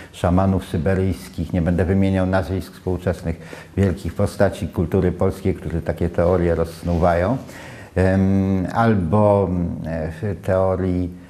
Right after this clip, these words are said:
e, które wprost nawiązują do, do praktyk candomblé na, na Haiti,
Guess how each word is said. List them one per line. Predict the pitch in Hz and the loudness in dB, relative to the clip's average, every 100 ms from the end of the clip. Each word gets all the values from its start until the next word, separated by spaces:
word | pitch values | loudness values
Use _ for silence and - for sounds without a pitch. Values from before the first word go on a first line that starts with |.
| - - - | -20 -20 -8
e, | 85 85 80 - 78 71 - - - - | -2 0 -2 -4 -4 -4 -6 -8 -12 -14
które | - 92 92 | -2 2 2
wprost | 90 123 127 - | 2 2 2 2
nawiązują | 95 87 92 95 76 95 90 85 80 | -2 0 0 -2 0 2 2 2 -2
do, | 78 71 | -4 -4
do | 65 65 69 67 62 58 - | -4 -2 0 0 0 -4 0
praktyk | 90 87 - 87 - | 0 0 -6 -8 -4
candomblé | 92 95 92 104 104 92 80 95 92 87 - - - 85 | -2 -2 2 2 4 2 0 0 0 -4 -14 -16 -4 -2
na, | 85 80 | -2 -2
na | 80 80 | -2 -4
Haiti, | - 92 98 95 - - 95 92 | 0 2 2 -2 -4 0 2 2